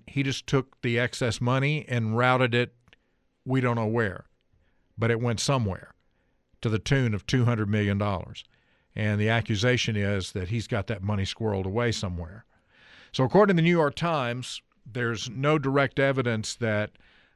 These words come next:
uh, Western money has been involved so far. In other words, there, there's not a, there's been no evidence that the money that the United States or other countries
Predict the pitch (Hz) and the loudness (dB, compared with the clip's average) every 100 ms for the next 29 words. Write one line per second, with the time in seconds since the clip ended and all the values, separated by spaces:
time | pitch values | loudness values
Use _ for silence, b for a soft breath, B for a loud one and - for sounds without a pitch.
0 | b 101 104 104 120 135 - 120 120 123 | b -4 -2 0 0 0 0 -2 0 0
1 | 117 107 - 110 101 120 107 98 110 104 | 0 -2 -4 -6 -2 -2 0 0 0 0
2 | - 117 95 110 110 117 120 117 110 - | 0 -2 0 0 2 2 2 2 0 -4
3 | B B B B 117 107 110 - 120 104 | B B B B -2 -2 -4 -6 -4 0
4 | 127 135 131 - - - - 117 95 127 | 0 2 0 -4 -10 -16 -8 -6 -2 -2
5 | 120 123 147 147 139 123 - 139 127 117 | 0 2 4 4 2 0 -2 -2 0 -2
6 | 107 - 113 113 107 120 135 123 107 98 | -4 -6 -6 -2 0 2 2 0 -2 0
7 | 110 113 107 101 - 147 143 135 - 95 | 0 2 0 0 0 4 4 2 -2 -4
8 | 117 135 120 143 127 - 101 95 | -2 -2 2 2 2 0 -2 -2